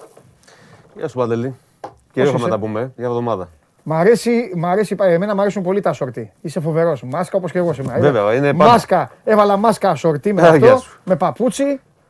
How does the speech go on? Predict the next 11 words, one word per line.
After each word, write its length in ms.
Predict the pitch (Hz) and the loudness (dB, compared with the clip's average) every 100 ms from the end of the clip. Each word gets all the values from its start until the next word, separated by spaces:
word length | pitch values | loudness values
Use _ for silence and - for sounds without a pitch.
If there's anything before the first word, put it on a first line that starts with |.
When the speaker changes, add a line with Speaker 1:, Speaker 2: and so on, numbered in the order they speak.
| _ _ _ _ _ - | _ _ _ _ _ -4
Speaker 1:
Όχι, 220 | 120 143 | 2 4
Speaker 2:
Ε, 20 | |
Speaker 1:
εμένα 200 | 131 139 | 4 4
είναι 100 | 131 | 4
μαύρο. 380 | 131 131 90 - | 4 4 2 -6
Speaker 2:
όλα 260 | 208 208 160 | 0 0 0
σορτί, 320 | 143 160 202 | -4 -2 -2
να 140 | 160 165 | 0 -2
είμαι, 240 | 175 185 | 0 2
να 160 | 196 214 | 2 2
είμαι 160 | 233 | 4